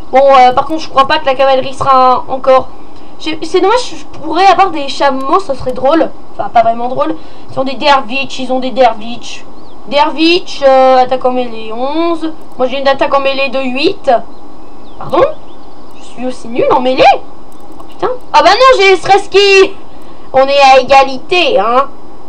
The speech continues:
Ouais, vraiment, euh, c'est vraiment une armée décimée qu'ils vont m'envoyer. Alors, euh, les gens, aujourd'hui, désolé, mais on ne fera pas cette bataille. Parce que ça va me prendre un milliard cinq cent mille années. Et moi, je ne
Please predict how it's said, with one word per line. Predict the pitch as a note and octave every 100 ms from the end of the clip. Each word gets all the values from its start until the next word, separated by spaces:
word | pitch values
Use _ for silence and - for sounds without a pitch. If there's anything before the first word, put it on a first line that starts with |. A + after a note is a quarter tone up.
| - - - - - - - - -
Ouais, | A#3+ A#3
vraiment, | B3+ B3+ C#4+ C#4
euh, | A#3+ A#3+ A#3+
c'est | -
vraiment | A#3+ B3
une | C4 A3+
armée | A3+ C4
décimée | G3+ C#4 - B3 C4 B3+
qu'ils | -
vont | A3
m'envoyer. | G#3 G#3 G#3 B3+ - - - - -
Alors, | D#4+ E4+ F4
euh, |
les | F4+ F#4+
gens, | F#4 G4+ - G#4
aujourd'hui, | F#4 F4 F4 F4+ D#4
désolé, | F#4 F4+ F4+ G4+ E4+
mais | F#4 -
on | F4
ne | F4
fera | F4 F4+ E4 A#4+
pas | G#4+
cette | A4 F4
bataille. | F4 D#4+ E4+ E4 - -
Parce | -
que | B3+
ça | C4
va | C#4
me |
prendre | - C#4+ B3+
un | E4+
milliard | E4+ E4+
cinq | E4+ D#4+
cent | D#4
mille | D4+
années. | C#4+ C#4 D#4
Et | D4
moi, | C#4 C4+
je |
ne | C4 C4